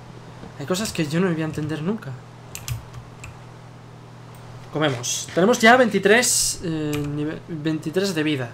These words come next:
Y un montón de niveles de experiencia. No qui-, no quiero perderlos. Tenemos cuatro. Durabilidad. Esto dura esto dura más, pero necesitaría,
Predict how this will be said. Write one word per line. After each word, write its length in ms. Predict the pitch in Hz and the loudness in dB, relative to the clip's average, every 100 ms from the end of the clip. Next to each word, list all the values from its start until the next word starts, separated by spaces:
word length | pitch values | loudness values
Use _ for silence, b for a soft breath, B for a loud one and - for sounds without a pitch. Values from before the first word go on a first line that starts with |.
| - B B B B B - | -14 B B B B B -2
Y 60 | 165 | 2
un 60 | |
montón 280 | 180 180 202 | 4 6 4
de 100 | 185 | 4
niveles 380 | 160 156 190 180 | 2 2 0 -2
de 60 | |
experiencia. 520 | 170 151 156 147 139 135 | -2 -2 0 -2 -2 0
No 80 | |
qui-, 180 | 165 214 | 4 4
no 200 | 185 202 | 8 6
quiero 340 | 247 247 262 254 | 6 4 4 4
perderlos. 600 | 170 165 147 127 120 - | 4 4 2 2 -6 -6
Tenemos 280 | 151 143 | -6 -6
cuatro. 580 | - 185 - 202 208 214 - - - - - | -6 -6 -6 -4 -2 -2 -8 -18 -20 -18 -10
Durabilidad. 720 | 151 151 147 147 151 202 214 196 | -4 -2 -2 -2 0 0 0 -6
Esto 220 | 190 196 | -4 -2
dura 320 | 196 208 208 - - - - - - - - - - - - - - | 0 0 -2 -8 -18 -20 -20 -20 -18 -18 -18 -20 -20 -20 -18 -18 -10
esto 160 | 226 | -6
dura 180 | 202 151 | -2 -2
más, 300 | 151 139 - | -2 -4 -6
pero 380 | - 147 143 143 - - - - - - - - - - - - - - - - | -6 -4 -4 -6 -10 -18 -18 -18 -20 -20 -20 -20 -20 -20 -18 -12 -10 -12 -16 -16
necesitaría, 680 | 160 147 - 156 185 180 | -14 -12 -8 -6 -4 -4